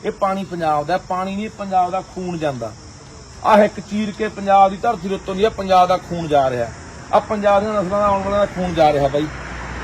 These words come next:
ਹੁਣ ਕੀ ਇਹ ਸਾਡੇ ਐਮ ਪੀ ਜਿਹੜੇ ਜਿਤਾ ਕੇ ਪੰਜਾਬ ਦੇ ਲੋਕੋ ਭੇਜਿਆ ਤੁਸੀਂ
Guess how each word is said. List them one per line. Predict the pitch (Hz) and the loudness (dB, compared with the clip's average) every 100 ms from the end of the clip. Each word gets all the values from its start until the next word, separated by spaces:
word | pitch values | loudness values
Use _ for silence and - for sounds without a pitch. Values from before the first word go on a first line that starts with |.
| - - - - | -10 -8 -4 0
ਹੁਣ | 214 - | 0 0
ਕੀ | 220 226 | -2 6
ਇਹ | 226 220 | 8 10
ਸਾਡੇ | 226 220 220 | 8 10 8
ਐਮ | 208 - | 6 0
ਪੀ | 220 | 0
ਜਿਹੜੇ | 214 233 | 4 2
ਜਿਤਾ | - 196 185 | 4 4 4
ਕੇ | 190 | 2
ਪੰਜਾਬ | - 196 196 | -2 0 0
ਦੇ | 190 | 0
ਲੋਕੋ | 208 196 214 | -2 0 0
ਭੇਜਿਆ | 233 233 151 175 | 4 2 4 2
ਤੁਸੀਂ | 185 170 175 | 2 -2 -2